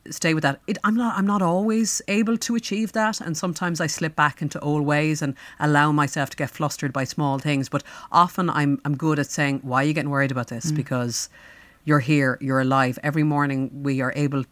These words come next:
Speaker 1: to take a breath and step out of the bed and feel good in our body. We are blessed beyond belief. And anyone who's been through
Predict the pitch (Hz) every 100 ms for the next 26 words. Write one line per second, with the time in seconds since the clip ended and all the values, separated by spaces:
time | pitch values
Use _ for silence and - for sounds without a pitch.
0 | - - - 139 131 131 139 127 - 143
1 | - 139 143 131 123 123 135 131 120 -
2 | - - - - 131 - 156 143 135 143
3 | 139 131 123 131 127 120 135 135 120 113
4 | - 143 147 143 - - 139 127 123 127
5 | 131 139 139 156 170 151 135 - 139 135
6 | - 131 123